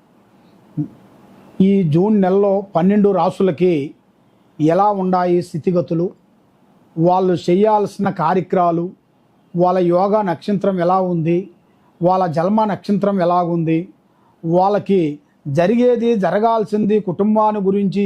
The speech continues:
ఏమేమి జరుగుతున్నాయి, ఏమేమి జరగట్లేదు, ఏ పనులు ఎక్కడ దాకా వచ్చి ఆగిపోతున్నాయి, కళ్యాణాలు కానీ, ఉద్యోగాలు కానీ, సంతానం కానీ, బిజినెస్ కానీ, చేసే పనులు కానీ, రియల్ ఎస్టేట్ కానీ, సినీ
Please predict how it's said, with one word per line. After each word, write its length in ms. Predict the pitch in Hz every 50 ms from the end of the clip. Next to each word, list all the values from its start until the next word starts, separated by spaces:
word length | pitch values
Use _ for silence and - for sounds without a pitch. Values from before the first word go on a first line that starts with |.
| 180 170 180
ఏమేమి 320 | 196 202 208 208 214 208 175 185
జరుగుతున్నాయి, 520 | 190 196 190 180 - 196 190 190 190 185 175 170
ఏమేమి 300 | 180 185 190 196 202 208 185 180
జరగట్లేదు, 580 | 170 180 180 170 160 175 175 175 175 170 175 175 175 _ _ - - - _ _ 156 170 208
ఏ 20 | 254 - -
పనులు 260 | 208 220 226 247 254 247 233 185
ఎక్కడ 180 | - - 220 226 220 233
దాకా 200 | 226 220 202 214 208 202
వచ్చి 200 | 190 202 214 214 180 175
ఆగిపోతున్నాయి, 680 | 196 190 170 180 196 175 - 185 180 180 180 180 175 175 175 - _ _ _ _ _ -
కళ్యాణాలు 680 | 180 170 196 226 240 233 240 233 233 226 226 226 208 214
కానీ, 280 | 214 208 208 202 196 208 226 - _ _ _ _ _ _
ఉద్యోగాలు 640 | 165 156 151 143 202 233 233 220 233 226 220 220 220 208 214
కానీ, 240 | 208 202 202 202 196 185 -
సంతానం 540 | 151 180 175 - 214 214 214 214 214 214 214 202
కానీ, 300 | 208 202 196 202 202 202 185 156
బిజినెస్ 400 | 156 160 190 202 208 196 - 196 180 196
కానీ, 240 | 196 190 185 185 190 170 -
చేసే 280 | 170 190 190 - 202 208 202 202 -
పనులు 260 | 170 170 185 196 190 185 190
కానీ, 240 | 185 185 185 185 185 160 156
రియల్ 200 | 170 190 202 190
ఎస్టేట్ 340 | 180 - - 196 190 175 185 180 185
కానీ, 240 | 180 175 175 175 185 - _ _ _ _ _ _ _ _ _
సినీ 300 | - - - 185 202 214